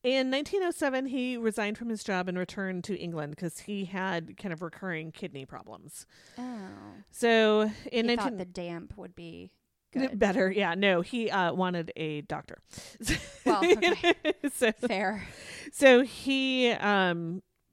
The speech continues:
Speaker 1: he came back home. He got one of his kidneys removed at Guy's Hospital.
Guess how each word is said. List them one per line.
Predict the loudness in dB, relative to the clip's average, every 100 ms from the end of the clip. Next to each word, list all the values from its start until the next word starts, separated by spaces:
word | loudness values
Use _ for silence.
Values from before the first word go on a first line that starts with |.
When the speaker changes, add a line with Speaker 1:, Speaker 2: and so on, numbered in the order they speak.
| -8
Speaker 1:
he | -2 2 2
came | 2 -2
back | 2 2
home. | 2 2 4 4 2
He | -2 -6 -4
got | 2 2 0 -8 -16 -12
one | -2 0
of | 0
his | -2
kidneys | -2 0 0 0
removed | -2 0 2 2 0 -2
at | -4 -4
Guy's | -4 -4 -4
Hospital. | -6 -6 -6 -6